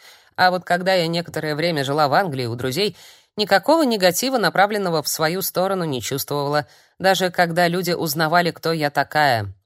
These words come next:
Англичане предпочитали остроумно шутить на эту тему,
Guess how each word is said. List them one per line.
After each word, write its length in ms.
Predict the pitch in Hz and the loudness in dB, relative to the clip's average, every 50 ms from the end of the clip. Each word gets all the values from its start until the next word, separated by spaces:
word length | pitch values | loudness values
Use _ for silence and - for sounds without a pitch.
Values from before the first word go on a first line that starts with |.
| _ _ _ _ | _ _ _ _
Англичане 600 | - 180 190 190 214 220 - - 285 285 269 254 | -4 -4 -2 -2 -2 -2 -2 0 0 0 0 -2
предпочитали 640 | 262 - - - - 226 - 233 - 247 240 233 220 | -2 -4 -6 -6 -6 -6 -6 0 2 4 4 6 4
остроумно 540 | 208 202 - 202 208 220 233 226 220 208 | 2 2 2 0 0 2 0 0 -2 -2
шутить 520 | 190 - - 214 - - 285 269 - - - | -4 -4 -6 -6 -4 -4 -4 -4 -4 -4 -4
на 160 | 165 147 147 | -2 -2 -2
эту 160 | 143 - 156 | -2 -4 -6
тему, 400 | 151 - 147 147 151 151 151 147 | -6 -4 -4 -4 -2 -4 -4 -6